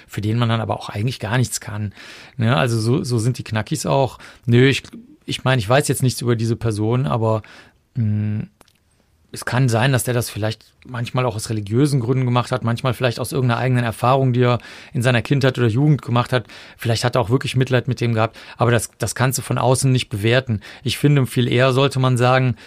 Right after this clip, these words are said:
wenn er diese Einsicht wirklich hätte, warum kümmert er sich nicht sofort darum? Also warum bleibt er berechnend? Warum bleibt er kalt?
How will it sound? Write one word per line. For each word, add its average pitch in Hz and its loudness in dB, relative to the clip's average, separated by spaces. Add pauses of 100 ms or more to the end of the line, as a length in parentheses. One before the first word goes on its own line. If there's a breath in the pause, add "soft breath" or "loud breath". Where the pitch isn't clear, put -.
(800 loud breath)
wenn 123 2
er 156 4
diese 131 -2
Einsicht 131 0
wirklich 127 0
hätte, 143 2
warum 131 2 (480)
kümmert 147 4
er 131 2
sich 123 -4
nicht 127 -2
sofort 131 0
darum? 104 0 (300 loud breath)
Also 123 4
warum 135 4
bleibt 120 2
er 127 0
berechnend? 135 2
Warum 131 4
bleibt 123 2
er 117 -2
kalt? 139 2